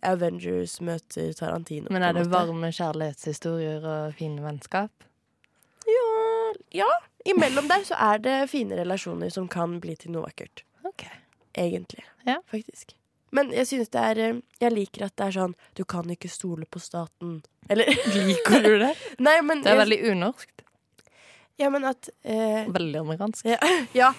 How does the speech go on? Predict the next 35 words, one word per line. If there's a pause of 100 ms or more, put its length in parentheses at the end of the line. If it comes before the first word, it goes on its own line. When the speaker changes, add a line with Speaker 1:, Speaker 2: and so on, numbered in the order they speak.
Speaker 1:
mega
amerikansk. (640)
Og
at (120)
denne,
disse
superheltene
som
er (100)
the
American
Dream, (380)
Speaker 2:
Ja. (120)
Speaker 1:
at
man
ikke
skal
stole
på, (240)
ka-,
burde
Speaker 2:
For
Speaker 1:
stole
Speaker 2:
det
er
på
en
Speaker 1:
blindt
på
Speaker 2:
måte
Speaker 1:
de.
Speaker 2:
the
good
guys. (160)
Speaker 1:
Ja,